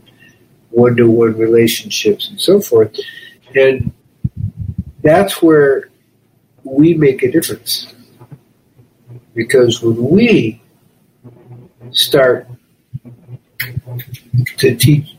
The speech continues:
treat each other with respect and love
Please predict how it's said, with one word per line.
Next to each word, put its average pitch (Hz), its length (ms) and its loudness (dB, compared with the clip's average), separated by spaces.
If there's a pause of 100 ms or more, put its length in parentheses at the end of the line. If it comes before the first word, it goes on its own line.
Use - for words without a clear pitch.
(140)
treat 170 260 0
each - 240 0
other 127 280 2
with 113 340 0 (100)
respect - 680 -2 (1600)
and 107 200 2
love 131 500 2